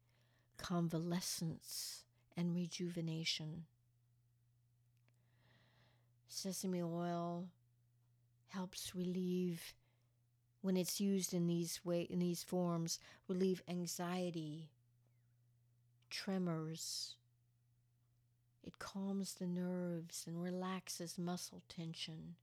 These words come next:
And it is a wonderful oil for children and the elderly. It is commonly used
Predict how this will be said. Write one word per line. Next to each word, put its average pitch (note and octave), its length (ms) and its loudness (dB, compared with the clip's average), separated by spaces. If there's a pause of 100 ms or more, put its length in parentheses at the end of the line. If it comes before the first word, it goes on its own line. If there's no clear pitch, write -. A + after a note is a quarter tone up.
(1120)
And A3+ 100 -6
it A3+ 180 -6
is A3 160 -8
a A3 60 -4
wonderful G#3 1300 4 (120)
oil A3 480 4
for D#3+ 320 -6
children E3+ 760 0 (880)
and F3+ 180 2
the F3 140 0
elderly. E3 640 -4 (4000)
It C#4+ 160 2
is A#3+ 220 2
commonly A#3+ 720 2
used D#3 760 0